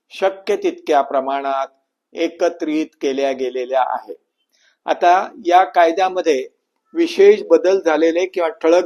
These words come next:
झा-, बदल झालेल्या, अ, बा-, बाबीबद्दल थोडीशी चर्चा घेऊ, जेणेकरून कायद्याच्या पुनर्रचनेमुळं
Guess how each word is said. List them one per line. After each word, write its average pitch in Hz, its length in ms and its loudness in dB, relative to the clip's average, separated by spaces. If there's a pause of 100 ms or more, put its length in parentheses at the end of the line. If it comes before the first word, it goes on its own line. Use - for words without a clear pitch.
झा-, 147 200 0
बदल 160 260 2
झालेल्या, 151 480 2 (540)
अ, 147 180 -2
बा-, 143 500 -4
बाबीबद्दल 156 560 2 (100)
थोडीशी 151 340 -4
चर्चा 147 400 -2
घेऊ, 147 260 -2 (400)
जेणेकरून 156 600 -2
कायद्याच्या 156 640 -2
पुनर्रचनेमुळं 156 1000 -2